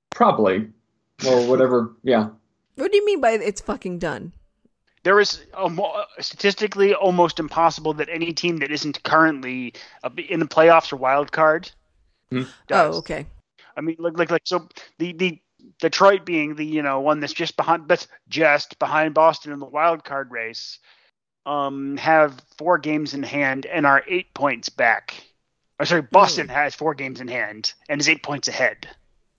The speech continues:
Speaker 2: Oh, yeah, yeah.
Speaker 1: Bruins are closing in on Toronto.
Speaker 3: Their, uh, their win percentage, their point percentage is higher than Wa-,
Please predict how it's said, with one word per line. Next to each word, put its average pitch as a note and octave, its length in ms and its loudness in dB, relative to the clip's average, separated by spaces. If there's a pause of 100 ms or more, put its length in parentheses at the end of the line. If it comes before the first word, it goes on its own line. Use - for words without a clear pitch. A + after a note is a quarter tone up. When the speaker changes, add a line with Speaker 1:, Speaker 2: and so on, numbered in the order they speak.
(140)
Speaker 2:
Oh, F#3+ 240 0
yeah, A2 380 -4 (220)
yeah. D#2 300 -10 (440)
Speaker 1:
Bruins A#3 300 6
are C#3+ 80 4
closing D#3 360 4
in D3 100 6
on B2 120 2
Toronto. C3 600 2 (140)
Speaker 3:
Their, C#3+ 200 0
uh, B2 240 0
their C#3 140 -6
win F#3 180 2
percentage, D#3+ 560 0
their C3+ 540 -10
point G3+ 200 4
percentage D#3+ 360 -2
is A#2+ 40 -12
higher D#3+ 300 2
than C3+ 180 -10
Wa-, B2 100 -6